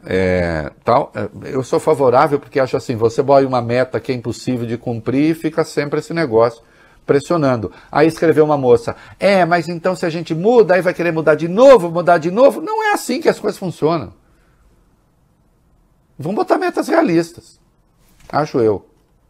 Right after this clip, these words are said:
Agora, de qualquer modo, há quem considere que o juro é esse mesmo. Tá certo. Há quem não considere. Então, em primeiro lugar, ouvir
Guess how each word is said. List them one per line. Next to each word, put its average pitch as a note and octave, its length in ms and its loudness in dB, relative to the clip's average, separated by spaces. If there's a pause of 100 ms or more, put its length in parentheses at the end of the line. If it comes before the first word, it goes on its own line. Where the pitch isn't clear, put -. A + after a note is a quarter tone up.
(420)
Agora, B3+ 220 6
de A#3+ 40 4
qualquer G#3+ 200 6
modo, F#3 380 4
há A#3 180 8
quem F3+ 560 -2 (140)
considere C#3 640 2
que - 120 -8
o B2+ 80 0
juro B2+ 240 0
é D3 60 6
esse D3+ 180 -2
mesmo. F#2+ 300 -8 (560)
Tá C#4 100 -12
certo. C3+ 360 -6 (1600)
Há D#3 160 4
quem F#3 220 -4
não F#3 140 -8
considere. A#2+ 540 -4 (180)
Então, G3 160 4
em - 20 -12
primeiro G3 300 4
lugar, A2+ 420 4 (340)
ouvir F3+ 640 6